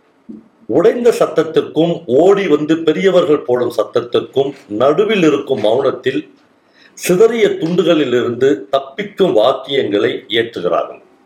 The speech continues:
போன வாரம் கண்ணாடி கோப்பை ஒன்றை கை தவறி உடைத்த அதிமதுரா அவள் அம்மாவுக்கு "சொந்தமாக விழுந்து உடைஞ்சு போச்சு" என்ற வாக்கியத்தை பரிசளித்தாள். உடைந்த கோப்பை இருந்த இடத்தில்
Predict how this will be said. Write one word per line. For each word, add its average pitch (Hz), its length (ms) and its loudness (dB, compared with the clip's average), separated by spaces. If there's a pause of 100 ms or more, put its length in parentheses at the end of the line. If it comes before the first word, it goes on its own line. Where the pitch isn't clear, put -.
(1080)
போன 127 260 2
வாரம் 127 560 2 (440)
கண்ணாடி 151 580 0
கோப்பை 113 340 2
ஒன்றை 98 560 -2 (460)
கை 165 280 0
தவறி 160 360 2
உடைத்த 113 720 0 (340)
அதிமதுரா 107 800 0 (680)
அவள் 107 240 2
அம்மாவுக்கு 113 880 0 (320)
"சொந்தமாக 170 800 2
விழுந்து 143 460 0
உடைஞ்சு 123 320 -2
போச்சு" 110 480 -2
என்ற 101 260 0
வாக்கியத்தை 101 680 -2
பரிசளித்தாள். 90 600 -6 (1400)
உடைந்த 196 500 2
கோப்பை 143 560 2
இருந்த 123 300 0
இடத்தில் 107 680 -2